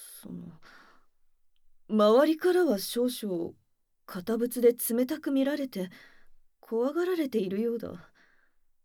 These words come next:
自分では、そ-、そんなつもりはないと思っているんだがな。ま、まあ、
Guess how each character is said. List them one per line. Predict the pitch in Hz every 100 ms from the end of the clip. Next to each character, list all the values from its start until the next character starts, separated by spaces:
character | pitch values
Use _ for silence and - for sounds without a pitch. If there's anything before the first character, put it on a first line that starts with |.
| _ _ _ _ _ -
自 | 202 185 220
分 | 311 392
で | 415
は、 | 349 226 180 - _ _ -
そ-、 | - - _ _ _ -
そ | 208 226
ん | 254
な | 277
つ | 262 285
も | 269
り | 262
は | 262 262
な | 247 277
い | 294
と | 240 185
思 | 185 214
っ |
て | 208 202
い | 165
る | 196
ん | 208
だ | 196
が | 165
な。 | 160 175 190 - - - - _ _ _ _ _
ま、 | - - - _ _ _ _ _ -
ま | 196 196 202 185
あ、 | 170